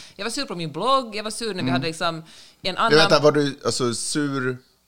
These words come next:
Speaker 2: på bloggen gentemot dina läsare
Speaker 1: Ja.
Speaker 2: eller var du sur på att blogg existerar?
Speaker 1: Nej, jag var sur på mina läsare. Så fort någon kommenterade någonting som kunde vara lite så här, eh, ja, men som inte var bara snällt
Speaker 2: Ja.
Speaker 1: eller inte bara trevligt, då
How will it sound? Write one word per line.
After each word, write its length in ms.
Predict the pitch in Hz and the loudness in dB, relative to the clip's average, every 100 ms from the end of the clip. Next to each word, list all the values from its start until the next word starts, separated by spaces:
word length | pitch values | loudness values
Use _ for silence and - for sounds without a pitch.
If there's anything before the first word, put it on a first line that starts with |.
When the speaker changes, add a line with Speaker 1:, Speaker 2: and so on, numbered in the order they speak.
| _ - | _ -6
Speaker 2:
på 140 | 127 110 | -2 0
bloggen 480 | 123 143 135 120 | 4 4 4 0
gentemot 540 | 113 113 104 107 107 101 | 0 -2 -2 -4 -4 -4
dina 180 | 104 101 | -2 4
läsare 440 | 127 120 - 123 | 6 6 4 2
Speaker 1:
Ja. 160 | 214 185 | 4 4
Speaker 2:
eller 100 | 117 | 4
var 120 | 113 | 0
du 100 | 110 | 0
sur 360 | - 135 127 | -2 -2 -2
på 160 | 104 113 | 0 -2
att 160 | 101 - | -2 -6
blogg 360 | 107 110 101 | 0 0 0
existerar? 680 | 104 - 101 120 104 73 67 | -6 -8 -6 -2 -2 -2 -2
Speaker 1:
Nej, 240 | 269 403 240 | -2 -2 -2
jag 80 | |
var 80 | 202 | -4
sur 120 | 226 | -8
på 100 | 247 | -10
mina 140 | 190 196 | -6 -4
läsare. 420 | 233 185 175 165 | -4 -4 -6 -8
Så 100 | 208 | -10
fort 220 | 269 277 | -14 -14
någon 340 | 220 208 180 175 | -8 -6 -6 -6
kommenterade 400 | 175 170 180 170 | -10 -4 -4 -4
någonting 380 | 170 170 165 | -8 -10 -14
som 160 | - 175 | -14 -16
kunde 720 | - - 202 175 170 156 160 - - - - - | -12 -8 -6 -2 2 2 -2 -8 -16 -16 -8 -6
vara 260 | - 214 | -4 -4
lite 560 | 220 269 320 320 - 196 | -4 -6 -4 -6 -6 -6
så 100 | 190 | 0
här, 240 | 165 160 156 151 | 0 0 -4 -6
eh, 60 | 139 - - | -8 -10 -12
ja, 120 | 277 | -8
men 140 | 294 262 | -6 -8
som 160 | 233 | -8
inte 280 | 220 220 185 | -10 -6 -6
var 240 | 165 156 | -2 -2
bara 220 | 151 160 147 | 0 -4 -4
snällt 440 | 190 143 - - | -6 -8 -8 -16
Speaker 2:
Ja. 100 | - | -2
Speaker 1:
eller 100 | 113 | 0
inte 200 | 202 202 | 0 -2
bara 180 | 180 165 | -4 -4
trevligt, 520 | 165 202 160 147 - - | -4 -6 -6 -8 -12 -12
då 480 | 180 185 160 139 | -6 -4 -4 -8